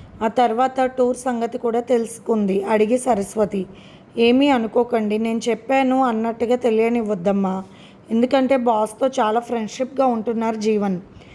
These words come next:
ఏదైనా చెప్పినా నా ఉద్యోగం కూడా ఊడిపోతుంది. మా బాస్ కూడా కు-, ఒక మూర్ఖుడు" అంటూ భయంగా చెప్పింది భవాని.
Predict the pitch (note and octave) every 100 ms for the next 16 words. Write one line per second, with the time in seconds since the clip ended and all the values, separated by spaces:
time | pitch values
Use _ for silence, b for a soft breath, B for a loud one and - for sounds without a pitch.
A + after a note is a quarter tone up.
0 | B B A3+ A3 B3 C4 C#4 C4+ B3 A#3
1 | C4 C#4 B3 A3 F#3 A#3+ A#3+ B3 B3 A3
2 | A#3+ A#3 A3 A3 A3+ A3+ G#3 F#3 G3 A3
3 | G3+ G#3 A3 - C4+ B3 B3+ - G4+ D#4+
4 | A#3+ - A#3+ A3+ A3+ - A#3+ G#3 - B
5 | B B B B A3 A3 B3 A#3+ A3 A#3+
6 | B3+ B3+ A3+ - G#3+ A#3+ A#3 G#3+ G#3 G3+
7 | F#3+